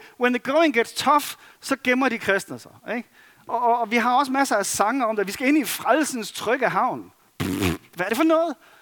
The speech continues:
Frelsens trygge havn? Eller, eller sådan, vi ligger i Jesus skød, eller sådan et eller andet halløjsa. Det er simpelthen ikke det, Bibelen taler om. Det er simpelthen ikke den Gud, der er det der med, at vi bliver sådan nogle strudsekristne, og når,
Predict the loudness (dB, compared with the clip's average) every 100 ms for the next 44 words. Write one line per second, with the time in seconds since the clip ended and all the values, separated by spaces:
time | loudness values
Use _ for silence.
0 | -20 -12 -2 2 2 0 -6 -8 -4 -2
1 | 0 0 0 0 0 -6 -14 -20 -20 -12
2 | 2 4 4 2 2 2 0 -4 -2 0
3 | 2 2 2 0 -2 -4 -2 -2 -4 -6
4 | -2 -2 0 -2 -2 -2 -4 0 0 0
5 | -4 -4 -6 -6 -8 -10 -16 -20 -20 -2
6 | 0 2 -2 0 0 2 0 2 0 0
7 | -2 0 -2 -2 -2 -2 -2 -4 -10 _
8 | _ _ _ _ _ _ _ _ _ _
9 | _ -4 0 0 0 2 2 2 0 0
10 | 0 -2 0 2 2 2 0 2 0 0
11 | 0 0 -4 -6 -4 -2 -2 -6 -6 -2
12 | -2 -2 0 0 0 -4 -6 -2 0 0